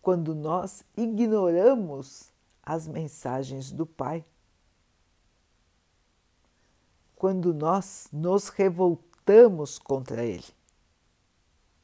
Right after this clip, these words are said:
Nós estamos, na verdade, atrasando o nosso crescimento,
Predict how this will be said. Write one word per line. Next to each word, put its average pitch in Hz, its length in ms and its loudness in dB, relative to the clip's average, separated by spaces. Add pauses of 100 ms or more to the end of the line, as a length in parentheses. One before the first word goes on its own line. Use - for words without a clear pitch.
(1900)
Nós 156 300 -2
estamos, 151 680 -2
na 143 140 -4
verdade, 170 840 -4 (1160)
atrasando 202 840 -4 (1160)
o 165 80 -8
nosso 151 380 -10
crescimento, 156 880 -16